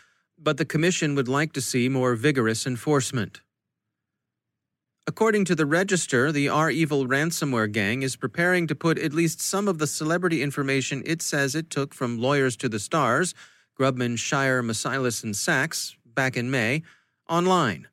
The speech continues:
The data, which Variety said at the time the gang had offered to sell back to Grubman for forty-two million dollars, is said by REvil in their shadow broker-esque dialect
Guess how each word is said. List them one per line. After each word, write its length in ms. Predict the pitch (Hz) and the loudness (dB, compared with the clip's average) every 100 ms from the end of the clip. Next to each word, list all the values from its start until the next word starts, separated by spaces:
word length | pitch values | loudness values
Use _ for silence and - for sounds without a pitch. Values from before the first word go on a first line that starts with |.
| _ _ _ _ _ _ | _ _ _ _ _ _
The 80 | 123 | -2
data, 420 | 160 160 131 156 | 2 4 4 2
which 280 | 139 127 - | 0 -2 -2
Variety 480 | 127 127 147 135 113 | 0 2 2 2 0
said 280 | - 123 | 0 0
at 80 | 117 | -2
the 80 | 110 | -4
time 420 | - 156 143 127 | -4 0 0 0
the 80 | 113 | -2
gang 320 | 104 123 123 | -2 -2 -2
had 120 | 120 | -2
offered 320 | 123 131 120 104 | 0 0 -2 -4
to 60 | |
sell 300 | 107 151 139 | -4 0 0
back 320 | 117 143 156 - | 0 0 0 -4
to 100 | 117 | -2
Grubman 500 | 110 104 107 139 160 | 0 0 -2 -4 -6
for 220 | 113 95 | -6 -6
forty-two 480 | - 120 110 - 113 | -4 -4 -4 -4 -4
million 320 | 110 110 101 | -2 -2 -2
dollars, 460 | 131 131 139 180 - - _ _ _ _ - | 0 2 0 -2 -8 -20 _ _ _ _ -6
is 160 | 131 | -4
said 380 | - 180 143 143 | 0 2 2 2
by 240 | 135 135 | 2 2
REvil 680 | 131 143 143 147 135 120 143 | 2 2 4 4 4 2 2
in 160 | 123 120 | 0 0
their 220 | 117 113 | 0 0
shadow 480 | 104 - 127 120 110 | -2 -2 0 2 2
broker-esque 920 | 107 117 113 113 110 - 117 113 - | 2 0 2 0 0 -2 -4 -4 -6
dialect 580 | 107 113 104 87 120 - | -4 -2 -2 -2 -6 -8